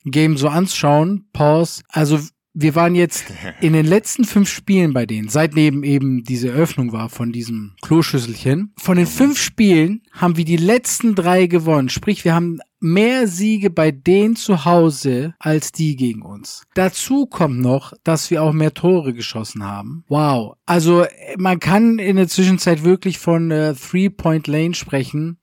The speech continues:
Speaker 1: ähm, wie früher eben White Hart Lane war. Falls die neuen Namen brauchen und den Tottenham Stadium zu langweilig wird, haben wir hiermit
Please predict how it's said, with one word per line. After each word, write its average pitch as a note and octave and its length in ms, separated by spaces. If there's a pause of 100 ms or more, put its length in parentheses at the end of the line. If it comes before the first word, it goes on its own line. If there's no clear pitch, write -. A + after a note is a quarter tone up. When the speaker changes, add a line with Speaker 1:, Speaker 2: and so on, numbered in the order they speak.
Speaker 1:
ähm, C3+ 600
wie D#3 220
früher E3 380
eben D3+ 340
White C#3+ 320
Hart C3 160
Lane B2+ 300
war. E3 260 (160)
Falls F3 520
die F3 100
neuen E3 240
Namen D#3 260
brauchen D3 340
und C#3 120
den C#3 180
Tottenham D3+ 540 (240)
Stadium D3 600
zu - 160
langweilig C#3 500
wird, C3+ 220 (420)
haben D#3 360
wir D3 100
hiermit D3 880